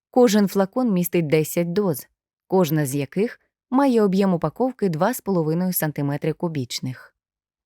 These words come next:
Помножте об'єм однієї дози на кількість доз, які ви складаєте. Далі переведіть це число в літри, оскільки місткість контейнера зазначена в літрах.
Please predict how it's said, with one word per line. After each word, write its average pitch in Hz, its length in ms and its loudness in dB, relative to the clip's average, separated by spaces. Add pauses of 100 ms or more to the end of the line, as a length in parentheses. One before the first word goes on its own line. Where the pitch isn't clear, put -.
(100)
Помножте 240 520 2
об'єм 208 340 2
однієї 170 560 0
дози 135 460 -2 (400)
на 226 120 2
кількість 226 480 2
доз, 254 240 2
які 190 320 0
ви 165 120 0
складаєте. 170 800 -4 (800)
Далі 254 320 4
переведіть 180 600 0
це 185 160 0
число 170 440 0
в 240 80 -2
літри, 147 500 -2 (340)
оскільки 185 400 0
місткість 170 380 0
контейнера 180 560 -2
зазначена 147 580 -2
в 160 40 -2
літрах. 143 520 -6